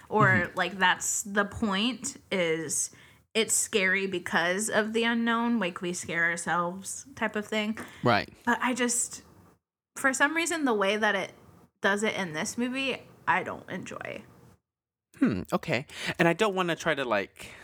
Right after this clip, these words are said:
Speaker 2: I don't wanna try to persuade you, but to me, I always still think about the time period that the movie came out in.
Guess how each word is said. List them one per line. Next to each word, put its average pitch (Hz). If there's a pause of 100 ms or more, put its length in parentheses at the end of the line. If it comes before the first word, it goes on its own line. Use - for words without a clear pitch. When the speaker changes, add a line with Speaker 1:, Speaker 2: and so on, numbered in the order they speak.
(960)
Speaker 2:
I 127
don't 127
wanna 131
try 110
to 90
persuade 135
you, - (400)
but 123
to 143
me, 151 (200)
I 139
always 113
still 98 (120)
think 98
about 90
the 104
time 135
period 80
that -
the -
movie 92
came 92
out 67
in. 64